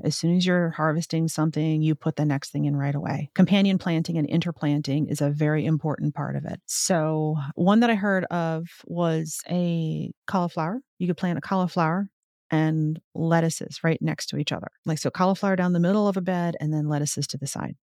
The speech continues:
And that is because the lettuces kind of get big fast and they fluff out. And by the time they're ready to harvest, then the cauliflower is getting big enough where it's starting to shade the lettuces. So what you do is you just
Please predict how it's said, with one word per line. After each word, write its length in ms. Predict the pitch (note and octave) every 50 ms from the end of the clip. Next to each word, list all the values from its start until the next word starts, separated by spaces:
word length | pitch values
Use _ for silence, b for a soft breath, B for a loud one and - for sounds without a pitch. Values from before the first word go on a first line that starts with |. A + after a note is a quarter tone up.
| _ -
And 400 | - D#3 D3+ D3 D3 D3 D3 D3
that 240 | - D#3+ D3+ D3+ - -
is 240 | D#3+ D#3 D3+ D3+
because 520 | - - - - - D#3+ D3+ D3+ D3 D3 -
the 120 | - D3
lettuces 520 | D3 D3+ D#3 E3+ F#3+ - - F#3 F3+ E3+ -
kind 260 | - D#3+ D3 C#3+ C#3
of 100 | C#3+ -
get 360 | - D3 D3+ - - - - _ _ - D3+
big 260 | D3+ D3 D3 - -
fast 600 | - - A3+ A3+ A3+ A3 A3 - - - - - -
and 240 | - D3 D3 D3 C#3+
they 160 | C#3+ D#3 D#3+
fluff 320 | C#3+ - - D3 C#3+ - -
out. 320 | G#3+ G#3 G3 F#3 F3+ - -
And 160 | D3+ D3+ D3
by 140 | D3 D3 D#3
the 80 | E3 -
time 180 | - F3+ E3+
they're 120 | E3 D#3 D#3
ready 180 | D#3 D3+ D3
to 80 | D3+ D3+
harvest, 640 | - - A#3+ B3 A#3 G#3 A3 G#3 G3 - - - - -
then 380 | E3+ E3 E3+ D#3+ D#3+ D#3+ D#3
the 280 | D3+ D3+ D3+ D3 D3 C#3+ -
cauliflower 480 | - - F#3+ F3+ F3 - - F3 D#3+ -
is 160 | D3 D#3 -
getting 260 | - D3+ D3 D3 D3+
big 220 | D3 D#3+ D#3+ D#3 D#3
enough 260 | D3+ D3+ D3+ - -
where 80 | D3+
it's 100 | D3 -
starting 300 | - - D3+ C#3+ D3 D3+
to 100 | D3 D#3
shade 280 | D3 - - C#3+ D3 C#3+
the 80 | - D3
lettuces. 580 | D#3 D3 - - C#3+ - - - G3 - - _ _ -
So 720 | - - - - F3+ E3 E3 D#3+ D#3+ D#3 D#3 D3+ D3+ - - -
what 180 | E3+ D#3 - -
you 60 | D3
do 160 | D3+ D3+ D#3
is 160 | D#3 D#3+ -
you 80 | D3+ D3+
just 240 | - C#3+ D3+ -